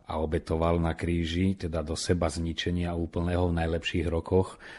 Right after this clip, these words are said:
aby nám priniesol spásu, teda prejavil krajné milosrdenstvo nebeského Otca svojou poslušnosťou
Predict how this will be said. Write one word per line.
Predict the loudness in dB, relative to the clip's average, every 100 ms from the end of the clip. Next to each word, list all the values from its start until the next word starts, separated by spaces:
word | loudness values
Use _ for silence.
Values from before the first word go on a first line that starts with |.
| -10
aby | -2 0
nám | 2 2
priniesol | 2 4 2 4 2
spásu, | 2 0 2 2 0 -2
teda | -2 -2
prejavil | -4 0 2 4 2 0
krajné | 0 4 8 8 6
milosrdenstvo | 4 4 2 0 -2 -2 -4 -2
nebeského | 0 0 -2 0 2
Otca | 2 2 0 2 0
svojou | 2 -2 -2
poslušnosťou | -4 -4 -4 -2 -4